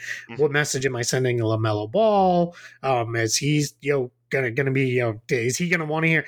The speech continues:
Speaker 2: "Hey, we could draft the next Miles Bridges when I'm in contract extension negotiations with him?"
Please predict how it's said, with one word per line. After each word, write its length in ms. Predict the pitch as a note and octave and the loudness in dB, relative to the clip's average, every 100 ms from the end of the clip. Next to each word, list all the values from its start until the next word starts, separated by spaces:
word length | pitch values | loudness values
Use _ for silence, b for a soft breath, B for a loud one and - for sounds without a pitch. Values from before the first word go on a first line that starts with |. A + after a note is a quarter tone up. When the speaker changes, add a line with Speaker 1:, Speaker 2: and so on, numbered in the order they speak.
| B B | B B
Speaker 2:
"Hey, 120 | G#3 | 0
we 180 | D#3 F#3 | 2 0
could 160 | F#3+ | -2
draft 320 | C#3 F#3+ A#3 G3 | 0 0 0 0
the 80 | |
next 260 | C#3 C#3+ - | 0 0 0
Miles 280 | C#3+ C3+ B2 | 0 2 0
Bridges 460 | F#3+ G#3+ C3+ A#2+ | 0 2 2 0
when 200 | A#2+ B2 | 0 0
I'm 140 | B2 A#2+ | 2 2
in 180 | C3+ B2+ | 0 -2
contract 640 | - C3 C#3+ D3 E3 - _ - D3 - | -2 -2 0 0 -2 -4 _ -16 -14 -6
extension 520 | E3 - D#3+ D#3+ E3 | -6 -2 -2 0 0
negotiations 680 | E3+ F3+ F3+ F3 F3+ F3+ E3+ | 2 2 2 0 0 0 0
with 140 | F3+ | 0
him?" 180 | F#3 F#3 | 0 0